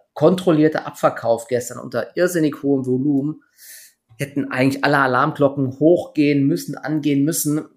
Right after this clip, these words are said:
ähm, dass das Ding irgendwie nicht reboundet intraday, ne? Und, ähm, dass das sogar jetzt heute auch noch weitergeht. Ich glaub, wir sind heute schon wieder bei minus, äh, zehn Prozent oder so.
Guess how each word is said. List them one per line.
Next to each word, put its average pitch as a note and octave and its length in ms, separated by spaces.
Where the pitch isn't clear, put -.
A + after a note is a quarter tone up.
ähm, C3 260
dass B2+ 160
das C3 220
Ding D#3+ 440
irgendwie E3 500
nicht D#3+ 240
reboundet A2 560
intraday, G#2+ 720
ne? C3 180
Und, C3 320
ähm, B2+ 100
dass B2+ 160
das C3 160
sogar B2+ 200
jetzt B2 140
heute C3 240
auch D3 80
noch D#3 160
weitergeht. A2+ 440
Ich - 80
glaub, A#2+ 120
wir A#2+ 80
sind A#2+ 120
heute B2+ 240
schon - 100
wieder D3 160
bei A2+ 80
minus, A2 420
äh, A2 220
zehn A#2 240
Prozent A#2 480
oder B2 160
so. C3 320